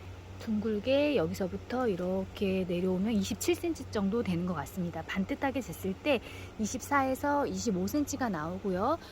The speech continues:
전체적으로 둥글게 사이즈를 쟀을 때는 이십칠, 팔 센치 정도 나오는 아주 예쁜 아이, 그리고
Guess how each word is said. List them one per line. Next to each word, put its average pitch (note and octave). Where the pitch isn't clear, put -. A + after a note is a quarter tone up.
전체적으로 G#3
둥글게 C#4+
사이즈를 A#3
쟀을 F#3
때는 B3
이십칠, G#3
팔 F4
센치 A#3+
정도 F#3
나오는 F#3
아주 F3+
예쁜 D4+
아이, E3+
그리고 F3